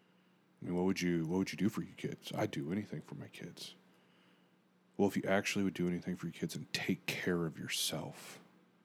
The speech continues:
because your kids need you," you know, and it,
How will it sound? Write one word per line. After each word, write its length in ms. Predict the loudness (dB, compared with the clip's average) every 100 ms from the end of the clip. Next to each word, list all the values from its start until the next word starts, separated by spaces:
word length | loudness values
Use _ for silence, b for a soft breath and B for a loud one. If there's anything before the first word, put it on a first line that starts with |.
| _
because 220 | -2 -2 -2
your 80 |
kids 340 | -4 -2 -2 -2
need 260 | -2 -2
you," 420 | -4 -4 -4 -8 -10 -18 -20 _ b b b b b -4
you 140 | -2
know, 320 | 0 0 -2 0
and 160 | 0
it, 320 | 0 0 -4